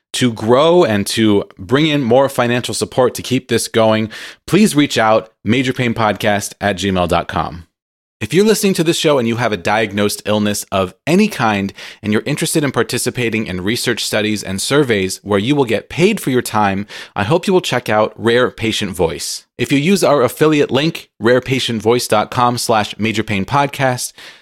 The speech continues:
then you will be supporting this show while you sign up.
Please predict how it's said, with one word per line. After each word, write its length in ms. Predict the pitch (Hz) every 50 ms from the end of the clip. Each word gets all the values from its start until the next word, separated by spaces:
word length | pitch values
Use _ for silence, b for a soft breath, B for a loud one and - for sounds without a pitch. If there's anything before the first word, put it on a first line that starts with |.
| B B -
then 100 | 113 117
you 80 | 123 135
will 80 | 180
be 140 | 131 131 120
supporting 540 | - - 123 - - - 180 185 180 160 139
this 140 | 143 143 -
show 280 | - 139 123 120 120
while 280 | 123 - 104 104 95 98
you 140 | 98 101 101
sign 300 | - - 101 95 95 90
up. 220 | 82 82 - -